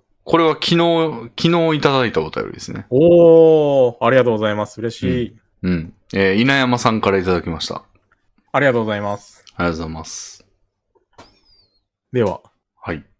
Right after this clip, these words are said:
Speaker 2: レビンさん、エビライダックさん、こんにちは。
Speaker 1: こんにちは。
Speaker 2: いつもラジオ楽しく聞いています。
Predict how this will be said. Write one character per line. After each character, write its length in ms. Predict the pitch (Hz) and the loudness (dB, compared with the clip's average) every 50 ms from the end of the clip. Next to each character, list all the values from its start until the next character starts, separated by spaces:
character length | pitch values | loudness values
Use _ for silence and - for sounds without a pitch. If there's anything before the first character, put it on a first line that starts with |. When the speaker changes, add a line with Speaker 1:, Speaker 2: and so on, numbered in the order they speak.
| _ _ _ _ _ _ _ _ _ _ _ _ _ _ _ | _ _ _ _ _ _ _ _ _ _ _ _ _ _ _
Speaker 2:
レ 120 | - 135 143 | -2 0 2
ビ 120 | 175 196 | 2 2
ン 100 | 202 190 | 2 2
さ 160 | 170 196 185 | 2 2 2
ん、 80 | 185 175 | 2 2
エ 60 | 175 | 2
ビ 80 | 175 180 | 4 4
ラ 80 | 185 | 4
イ 40 | 180 | 4
ダ 60 | 165 | 4
ッ 40 | 151 | 0
ク 80 | - - | -2 0
さ 120 | - 196 | 0 2
ん、 100 | 196 170 | 2 2
こ 140 | - 139 123 | 0 -2 -2
ん 40 | 117 | -2
に 100 | 113 107 | -4 -2
ち 100 | - 120 | 0 0
は。 280 | 110 110 117 - _ _ _ _ | 0 0 0 -4 _ _ _ _
Speaker 1:
こ 80 | - 98 | -4 -4
ん 40 | 95 | -4
に 60 | 90 | -2
ち 100 | - 92 | 0 0
は。 260 | 85 85 82 - - | 0 0 -2 -4 -6
Speaker 2:
い 60 | - 185 | -8 -6
つ 120 | - - | -2 0
も 180 | 165 123 110 104 | 0 0 0 2
ラ 160 | 117 143 160 | 2 2 4
ジ 80 | 160 | 2
オ 80 | 135 113 | 0 0
楽 220 | - 135 139 160 156 | 0 0 0 0 0
し 40 | - | 0
く 100 | - 104 | -6 -8
聞 180 | - - 113 | -6 -6 -4
い 20 | 95 | -2
て 80 | 113 | -2
い 80 | 101 95 | -2 -2
ま 140 | 95 92 92 | -2 -4 -8
す。 240 | - - - _ | -10 -14 -20 _